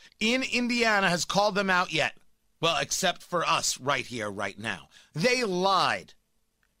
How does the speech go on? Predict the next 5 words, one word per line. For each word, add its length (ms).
Period. 560
But 100
here's 260
their 160
quote. 320